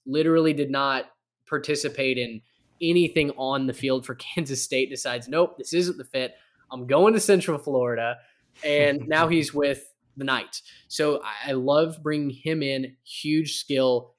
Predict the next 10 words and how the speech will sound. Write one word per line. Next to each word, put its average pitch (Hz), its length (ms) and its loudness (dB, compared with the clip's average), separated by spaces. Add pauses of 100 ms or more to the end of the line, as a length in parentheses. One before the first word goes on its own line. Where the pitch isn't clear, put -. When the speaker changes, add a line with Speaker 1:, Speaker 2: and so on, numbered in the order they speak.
Speaker 1:
need 139 260 -4
to 147 40 -10
get 156 140 -4
the 151 60 -12
potential 123 560 -6
out 104 160 -2
of 101 80 -10
him. 104 180 -14 (500)
Their 151 460 4 (160)
schedule, 127 920 0